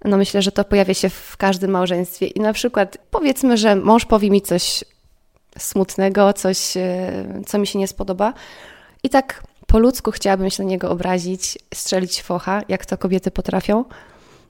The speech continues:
No, ale u nas jest tak, że Piotrek bardzo szybko przychodzi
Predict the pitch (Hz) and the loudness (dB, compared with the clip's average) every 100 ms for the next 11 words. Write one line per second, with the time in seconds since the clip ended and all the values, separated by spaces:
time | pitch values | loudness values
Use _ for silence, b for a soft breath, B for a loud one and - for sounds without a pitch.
0 | _ 220 233 240 240 247 233 220 - 202 | _ 2 4 4 4 4 2 -2 0 0
1 | 208 - 190 190 196 196 190 190 185 185 | 0 -4 0 2 4 4 4 4 2 0
2 | 180 - - 208 202 185 202 208 - 226 | -2 -6 -4 -2 0 0 0 0 0 -2
3 | - 190 - 190 202 190 233 | -2 -2 -2 -2 -2 -2 -4